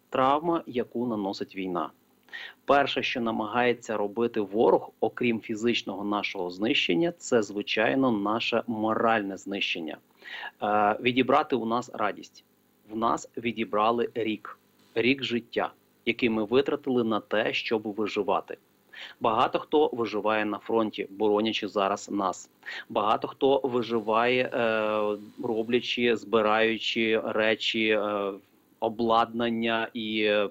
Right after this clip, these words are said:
предмети, які, які допомагають нашим захисникам. Багато хто виживає, е, завдяки тому, що він працює і намагається економіку рухати.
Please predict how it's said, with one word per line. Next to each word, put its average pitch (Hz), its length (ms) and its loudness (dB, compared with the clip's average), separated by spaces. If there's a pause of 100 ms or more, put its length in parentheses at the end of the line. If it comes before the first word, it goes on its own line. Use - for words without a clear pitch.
предмети, 107 460 -2
які, 107 240 -2
які 110 200 -2
допомагають 104 640 -2
нашим 92 320 -4
захисникам. 87 640 -4 (480)
Багато 123 360 2
хто 139 360 4
виживає, 127 680 2 (320)
е, 113 320 0
завдяки 120 360 -2
тому, 120 320 0
що 113 140 -4
він 110 140 -2
працює 113 720 2
і 107 80 -2
намагається 107 640 0
економіку 107 600 0
рухати. 87 420 -4